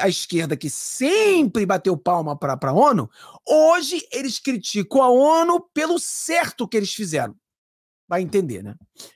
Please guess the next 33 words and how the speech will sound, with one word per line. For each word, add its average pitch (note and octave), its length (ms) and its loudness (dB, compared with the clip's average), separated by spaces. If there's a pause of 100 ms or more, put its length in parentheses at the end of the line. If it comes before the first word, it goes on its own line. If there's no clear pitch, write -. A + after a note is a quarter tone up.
(340)
A B2+ 80 -6
esquerda E3+ 480 0
sempre G#3 400 -4
estando D#3 300 -4
errada. A2 360 -8 (640)
É B2 80 -14
inacreditável. C3 800 -8 (800)
É - 80 -10
uma C3+ 160 -2
coisa C3 240 -2
assim B2+ 160 -4
inacreditável. B2 720 -6
A D3 80 -2
pec C#4+ 360 0
das G3 220 2
drogas F#3 440 4
deve F#3 200 2
ser G3+ 200 0
votada F#3 540 2
em F3 40 0
novembro F#3 580 0 (220)
na D#3 160 -2
C F3 180 -2
C F3+ 160 0
J. C#3+ 460 -2 (400)
Isso - 100 -14
aqui G#3 140 -2
é - 20 4
importante G3+ 720 0
que D#3 100 -8
seja F3 240 -4
votado D#3+ 400 -2
rápido. - 680 -6